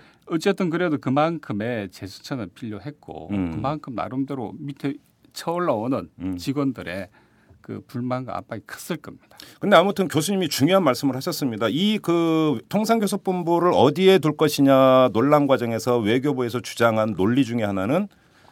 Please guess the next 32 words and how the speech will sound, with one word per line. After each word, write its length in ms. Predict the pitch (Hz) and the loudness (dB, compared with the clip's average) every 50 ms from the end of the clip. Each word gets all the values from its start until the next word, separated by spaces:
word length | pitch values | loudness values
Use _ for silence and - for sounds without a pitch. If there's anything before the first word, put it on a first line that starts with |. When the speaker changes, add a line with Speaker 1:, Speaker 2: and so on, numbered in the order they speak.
| _ _ _ | _ _ _
Speaker 2:
아이에스디 580 | - 87 117 127 139 143 135 - 117 127 131 110 | 0 0 2 2 2 0 -2 -4 -4 -4 -4 -4
조항, 300 | 95 98 90 82 76 69 - _ _ _ _ | 0 0 0 0 0 -2 -8 _ _ _ _
재협상이 640 | - - 127 135 131 131 - - 135 123 117 123 131 | -4 -2 -2 -2 -2 -4 -4 0 0 0 2 0 -2
Speaker 1:
네. 40 | 131 | -4
Speaker 2:
필요하기 420 | - - 170 175 156 147 139 147 | -4 -6 -4 -2 -2 -2 -4 -8
때문에 500 | 147 - 131 123 120 107 90 87 78 - - _ _ _ _ _ _ _ _ _ _ | -6 -4 -2 0 0 0 0 -2 -2 -6 -12 _ _ _ _ _ _ _ _ _ _
라고 280 | 80 104 123 127 147 | 2 2 4 4 4
하는 200 | 151 165 165 160 | 2 2 2 2
이야기를 300 | 143 117 110 110 113 107 | 2 2 2 2 0 -4
분명히 320 | - - 110 107 113 110 104 | -4 -4 -4 -4 -2 -4 -6
했다라는 420 | 135 151 - 175 165 156 139 135 | -6 2 2 4 4 4 0 -2
겁니다. 380 | 110 95 85 82 78 107 147 190 - | -4 -4 -6 -4 -2 -2 -2 -2 -2
Speaker 1:
그렇죠. 400 | - 269 269 269 - - - 117 | 0 0 0 0 0 -8 -12 -8
Speaker 2:
자기네들 520 | - - 120 123 143 180 180 165 180 156 135 | -4 -4 -2 0 2 0 2 0 4 6 6
입으로 240 | 127 117 139 131 127 | 6 6 4 0 2
끝났다라고 600 | - 240 240 240 233 226 - 190 170 160 139 139 | 2 2 6 6 6 6 6 4 4 4 4 2
Speaker 1:
<laughs> 40 | 127 | 0
Speaker 2:
얘기를 200 | 104 107 107 120 | 0 0 -2 0
했-, 260 | - - - - - - - | 0 0 -2 -2 -8 -8 -8
했음에도 420 | 190 - - 202 196 180 156 151 | -8 -6 -4 -2 -2 0 0 -2
불구하고. 560 | 123 123 110 98 95 87 90 87 98 151 - - _ _ _ _ _ _ _ | -2 -4 -4 -2 -2 -2 -4 -4 -6 -8 -8 -10 _ _ _ _ _ _ _
Speaker 1:
참 260 | - - - - - | -18 -18 -14 -12 -12
후한무치하죠. 800 | 139 - 131 123 123 117 98 85 - - - 73 69 - - - 78 | -8 -4 -4 -4 -4 -4 -8 -10 -12 -14 -16 -16 -16 -18 -16 -8 -6
Speaker 2:
야, 140 | 76 80 80 | -4 -4 -4
그건 200 | - - 165 185 | -2 -2 0 0
한번 160 | 202 202 202 | 2 0 -2
다시 420 | - - 104 - 185 170 143 110 - | -2 -4 -4 -2 0 0 0 0 0
외교부에 380 | 98 101 117 123 147 135 123 101 | -2 -2 0 0 0 -2 -4 -4
되물어봐야겠네요, 720 | - - 90 92 117 139 151 135 113 95 - 76 69 67 | -6 -4 -4 -2 0 0 0 0 0 -2 -2 -6 -6 -8
Speaker 1:
네. 60 | 69 | -10
Speaker 2:
그거는. 340 | 101 - - 64 80 92 95 | -10 -12 -12 -10 -8 -8 -6
Speaker 1:
그러니까 240 | - 101 90 - | -6 -6 -8 -8